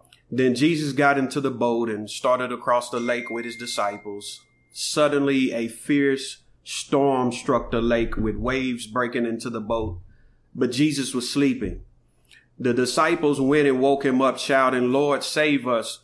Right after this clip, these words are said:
we're going to drown.' Jesus responded, 'Why are you afraid? You have so little faith.' Then he got up and rebu-,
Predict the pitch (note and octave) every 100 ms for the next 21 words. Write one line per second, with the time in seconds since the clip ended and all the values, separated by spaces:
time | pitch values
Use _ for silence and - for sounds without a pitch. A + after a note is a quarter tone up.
0 | - A#2+ A#2+ B2+ B2+ A#2+ A#2+ A2+ C3 C#3
1 | A#2 G2+ F#2+ F#2+ _ _ _ _ _ _
2 | _ - _ B2 C3+ E3+ C#3+ C#3 C3+ -
3 | C#3+ C#3+ C#3 C3 B2 C#3+ C#3+ C#3+ C3+ C#3
4 | B2 - D#3 C3 G#2+ G#2+ - B2 C3 C3+
5 | C3 - C#3+ C#3 C3+ B2 A#2+ - D3 G2+
6 | - _ _ _ _ _ _ _ - C#3
7 | D3+ D3 C#3+ C#3+ C#3+ C#3 C#3 B2 B2 A#2+
8 | B2+ D3